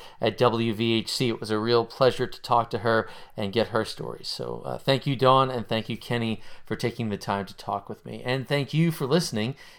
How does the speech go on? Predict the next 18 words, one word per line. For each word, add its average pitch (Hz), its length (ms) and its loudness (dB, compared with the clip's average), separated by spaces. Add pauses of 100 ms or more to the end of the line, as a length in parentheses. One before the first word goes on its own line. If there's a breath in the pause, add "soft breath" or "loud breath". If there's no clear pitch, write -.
If 110 120 -4
you'd 123 160 -2
like 120 160 0
to 110 120 -4
reach 131 320 -2
me, 131 120 -2
you 113 140 -4
can 104 300 -10
email 139 340 2
me 135 300 -2
at 101 180 -6
W 143 500 0
R 127 280 2
H 123 340 -6
U 127 140 -4
sixty - 540 -6
at 101 140 -4
gmail 117 520 -2